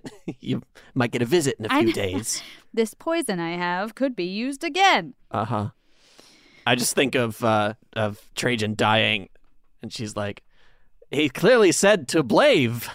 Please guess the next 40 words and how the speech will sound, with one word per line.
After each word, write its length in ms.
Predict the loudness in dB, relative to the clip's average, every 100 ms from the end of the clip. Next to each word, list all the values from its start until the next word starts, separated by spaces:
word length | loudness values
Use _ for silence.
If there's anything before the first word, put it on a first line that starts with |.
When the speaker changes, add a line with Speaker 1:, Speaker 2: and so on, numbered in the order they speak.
| -18
Speaker 1:
<laughs> 180 | -20 -4
Speaker 2:
Oh, 240 | 2 4 4
Speaker 1:
which, 100 | 4
Speaker 2:
God. 100 | 4
Speaker 1:
as 60 | 6
we 140 | 6
all 180 | 6 6
know, 180 | 6 4
Speaker 2:
<laughs> 20 |
To 20 |
Speaker 1:
means 300 | 4 4 4
to 60 | 2
Speaker 2:
blave. 320 | -2 0 0
Speaker 1:
bluff. 480 | 4 4 2 -6 -20
Speaker 2:
<laughs> 60 | -20 -16 -8 0 0 2 0 0 -4 -2
Speaker 1:
So 120 | -2
he's 160 | -2
probably 400 | -4 -2 0 0
cheating 320 | 0 0 2 2
at 100 | 2
poker, 460 | 2 2 0 -4 -12 -20 -18 -16 -8 -2
and 100 | 0
he 80 | 2
Speaker 2:
No, 60 |
Speaker 1:
named 180 | 2 0
Speaker 2:
it's 60 | -2
Speaker 1:
Hadrian 300 | -2 0 -2
his 160 | -2 -6
heir. 140 | -14 -18 -20 _ -20 -20 -20 -20 _ -20 _ _
So 200 | 2 4
the 100 | 6
Roman 280 | 4 4 0
Senate 500 | 2 4 4 0 0
and 200 | 2 2
the 100 | 2
army 600 | 2 2 2 0 -4 -10 -14 _ _ _ _
totally 300 | 2 4 4
accepted 400 | 2 0 -2 -2
Hadrian's 480 | -6 -4 -4 -6 -8
claims, 580 | -8 -8 -8 -10 -12